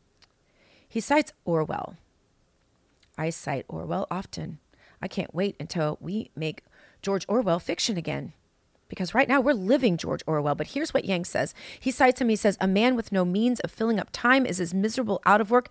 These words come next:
as a dog on the chain." I would submit more.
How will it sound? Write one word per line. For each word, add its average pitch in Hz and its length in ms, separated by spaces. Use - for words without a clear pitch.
as 175 140
a 165 60
dog 226 520
on 196 120
the 190 80
chain." 165 580
I 214 80
would 214 160
submit 160 300
more. 160 360